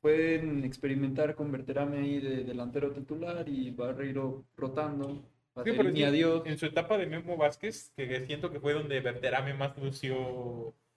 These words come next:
Speaker 2: en ese cuadro de Memo Vázquez, Memo Vázquez, eh, solía jugar con dos puntas en donde metía a Berterame como delantero junto con Nico Ibáñez. Y Berterame se beneficiaba de jugar como delantero porque como que siento de que normalmente en el extremo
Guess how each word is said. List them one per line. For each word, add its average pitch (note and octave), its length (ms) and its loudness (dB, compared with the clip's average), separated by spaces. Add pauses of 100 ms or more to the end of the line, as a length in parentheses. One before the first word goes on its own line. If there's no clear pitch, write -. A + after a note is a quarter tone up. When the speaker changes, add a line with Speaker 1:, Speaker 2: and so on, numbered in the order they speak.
Speaker 2:
en B2+ 120 -2
ese C3+ 420 2
cuadro C3+ 280 4
de B2+ 140 0
Memo C3 220 -2
Vázquez, C3+ 340 0
Memo D3 180 -2
Vázquez, D3+ 500 0 (800)
eh, C3 300 4
solía D3 420 6
jugar D#3 280 4
con D#3+ 180 -2
dos D#3 160 0
puntas D#3 520 0
en C#3+ 100 -4
donde B2 220 -8
metía B2 380 0
a - 20 4
Berterame C3 540 0
como A2+ 240 -8
delantero A2+ 460 -4
junto A#2+ 320 -10
con A2+ 140 -8
Nico - 180 -12
Ibáñez. C3+ 480 -4 (540)
Y C#3 80 -2
Berterame C#3 480 6
se D3+ 100 -2
beneficiaba C3 580 4
de C#3 80 6
jugar C3 280 0
como C3+ 200 -2
delantero B2+ 520 2
porque A2+ 680 0 (380)
como C3 200 -2
que C#3 80 -2
siento D#3 280 2
de E3 120 4
que D3 120 2
normalmente D3+ 500 0
en D3 140 -4
el C3+ 140 -4
extremo D#3 520 -2